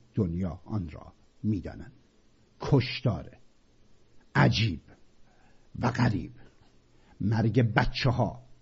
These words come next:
زن‌ها، درآوردن ده‌ها یا صدها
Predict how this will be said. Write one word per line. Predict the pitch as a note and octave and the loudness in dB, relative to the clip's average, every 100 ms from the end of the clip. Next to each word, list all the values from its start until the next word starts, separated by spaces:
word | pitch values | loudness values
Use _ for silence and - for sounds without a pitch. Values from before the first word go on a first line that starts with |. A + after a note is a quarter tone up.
| _ _ - | _ _ -2
زن‌ها، | G#2 C3 G2+ F2 G2+ - - - - _ _ _ _ _ _ _ - - - - _ _ - C2 | 4 4 4 -4 -8 -10 -20 -20 -20 _ _ _ _ _ _ _ -20 -20 -20 -20 _ _ -8 0
درآوردن | A2 A2 A2 A#2 A#2 A2+ B2 C3 | 4 6 6 6 4 6 6 4
ده‌ها | A2 F#2 C3 - - - C#3+ B2 D#2 - _ _ _ _ _ _ _ - - - _ | 2 2 0 0 -10 0 2 2 -2 -12 _ _ _ _ _ _ _ -20 -20 -20 _
یا | A#2 A#2 | 2 2
صدها | - - C3+ - G2 C#3 D3 A#2 - | 2 2 2 0 0 6 6 6 2